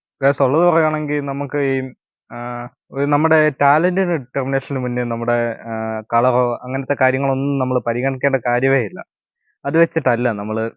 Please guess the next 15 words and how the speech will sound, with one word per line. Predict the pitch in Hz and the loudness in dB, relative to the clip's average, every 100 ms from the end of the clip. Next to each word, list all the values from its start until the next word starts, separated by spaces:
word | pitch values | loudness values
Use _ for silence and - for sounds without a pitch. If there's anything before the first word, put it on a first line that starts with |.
| _ | _
ടാലന്റ് | 117 117 135 110 | 0 2 2 0
അളക്കുന്നത്. | 104 107 110 92 - _ _ _ _ _ - | -2 -4 -8 -10 -16 _ _ _ _ _ -14
പിന്നെ | 107 110 120 - - | -6 -2 -2 -4 -8
ഇവരാണെങ്കിൽ | 113 131 147 147 160 151 | -2 2 2 2 -2 0
പലതും | 143 147 160 | 0 0 0
പ-, | 147 143 - | 0 0 0
ആ, | 135 131 127 127 117 - | -4 -2 -2 -4 -10 -8
ഒരു | 135 | -4
സമയത്ത് | 139 143 139 | 0 0 2
വേറൊന്ന് | 139 135 139 131 | 2 2 2 -4
പറയുന്നു, | 127 135 165 - | -4 -4 -6 -8
മറ്റൊരു | 127 120 143 135 | -10 -6 -4 -2
സമയത്ത് | 135 120 139 | -2 -2 0
വേറൊന്ന് | 127 127 120 | 2 2 0
പറയുന്നു. | 95 90 87 | -2 -6 -8